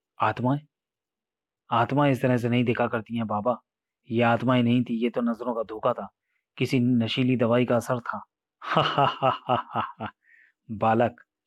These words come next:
मैं पिछले एक सौ पचास सालों से हिमालय पर कपाल साधना कर रहा था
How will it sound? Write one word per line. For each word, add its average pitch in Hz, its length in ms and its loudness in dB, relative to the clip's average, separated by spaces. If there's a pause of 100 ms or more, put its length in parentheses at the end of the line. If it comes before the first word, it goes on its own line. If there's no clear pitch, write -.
(260)
मैं 117 120 0
पिछले 120 420 -2
एक 127 200 0
सौ 120 120 -4
पचास 113 440 0
सालों 110 260 0
से 110 120 -4
हिमालय 110 340 -2
पर 110 140 -2
कपाल 110 360 0
साधना 107 340 -6
कर 101 160 -10
रहा 98 200 -10
था 101 140 -14